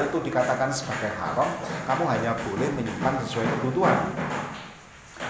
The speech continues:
Fa in kana, mongko lamun ana sapa huwa sahibul yad, iku muhtajan, wong kang butuh, ya fa ana, mongko utawi fa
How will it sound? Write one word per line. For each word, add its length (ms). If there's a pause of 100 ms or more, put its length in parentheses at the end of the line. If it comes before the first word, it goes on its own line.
Fa 160
in 80
kana, 320
mongko 160
lamun 280
ana 200
sapa 400
huwa 240
sahibul 560
yad, 320 (240)
iku 200
muhtajan, 680
wong 160
kang 200
butuh, 360 (440)
ya 80
fa 320
ana, 240
mongko 400
utawi 320
fa 240